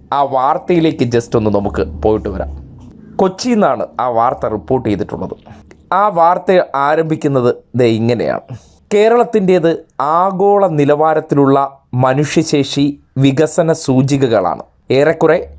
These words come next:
വികസിത രാജ്യങ്ങൾക്ക് സമാനം. ഏതൊരു ഇന്ത്യക്കാരനും അഭിമാനിക്കാൻ കഴിയുന്നതാണ് കേരളത്തിൻ്റെ നേട്ടങ്ങൾ. ഏതൊരു സമ്പദ്ഘടനയുടെയും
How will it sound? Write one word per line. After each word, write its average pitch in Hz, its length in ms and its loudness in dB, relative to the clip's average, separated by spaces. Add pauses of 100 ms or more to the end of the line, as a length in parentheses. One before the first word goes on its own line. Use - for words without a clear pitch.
വികസിത 226 500 0 (100)
രാജ്യങ്ങൾക്ക് 160 640 0
സമാനം. 117 500 -2 (320)
ഏതൊരു 165 440 2
ഇന്ത്യക്കാരനും 165 680 0 (280)
അഭിമാനിക്കാൻ 170 840 0
കഴിയുന്നതാണ് 139 720 0 (280)
കേരളത്തിൻ്റെ 139 580 0
നേട്ടങ്ങൾ. 107 520 -4 (440)
ഏതൊരു 180 460 4
സമ്പദ്ഘടനയുടെയും 175 1120 0